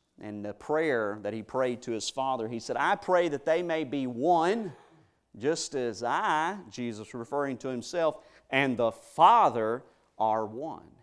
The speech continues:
He was praying that the disciples would be one, just as he and the Father were one. And then Peter moves on and says, "Sympathy." Not only should we live in harmony with one another, but we should be sympathetic.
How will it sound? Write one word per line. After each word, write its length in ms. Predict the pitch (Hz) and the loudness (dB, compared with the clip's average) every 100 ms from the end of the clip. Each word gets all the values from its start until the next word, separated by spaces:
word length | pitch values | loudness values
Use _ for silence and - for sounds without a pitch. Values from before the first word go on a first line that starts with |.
| - | 0
He 100 | 247 | 2
was 160 | 247 | 2
praying 340 | - 208 220 240 | 0 0 0 2
that 360 | 202 143 139 | 0 0 -4
the 120 | 135 147 | 2 4
disciples 760 | 135 - 196 269 262 170 165 | 2 0 2 2 0 -2 0
would 140 | 185 175 | 0 2
be 120 | 165 | 2
one, 380 | 175 220 202 226 | 4 2 2 0
just 240 | 254 247 | -2 -2
as 120 | - | -2
he 120 | 254 | 0
and 100 | 269 | 0
the 60 | 254 | -2
Father 560 | 254 320 330 185 90 - _ _ _ | -4 -6 -4 -4 -4 -8 _ _ _
were 400 | 139 147 131 117 - | 2 4 4 2 -4
one. 500 | - 120 92 82 - _ _ _ _ _ _ _ _ _ _ _ - | -4 -4 -4 -12 -20 _ _ _ _ _ _ _ _ _ _ _ -6
And 80 | |
then 240 | 123 139 - _ _ | -2 -2 -4 _ _
Peter 240 | 135 123 | -6 -4
moves 260 | 123 123 113 | -2 -2 -2
on 200 | 135 139 | -2 -2
and 100 | 123 | -4
says, 260 | - 123 - | -4 -4 -2
"Sympathy." 520 | 196 185 117 - - _ _ _ _ _ _ - | -4 -6 -12 -16 -20 _ _ _ _ _ _ 4
Not 160 | 147 | 6
only 220 | 165 185 | 8 4
should 180 | 180 170 | 2 0
we 120 | 160 | 0
live 160 | 160 165 | 4 4
in 80 | 147 | 2
harmony 440 | 156 170 185 175 | 2 2 2 0
with 140 | 156 143 | 0 0
one 160 | 151 | 0
another, 300 | 147 151 180 | 4 2 2
but 160 | 165 151 | 2 2
we 100 | 147 | 0
should 180 | - 143 | -4 -4
be 140 | 147 | -4
sympathetic. 920 | 147 175 160 160 185 175 147 - - | -2 -4 -2 0 2 2 2 -2 -10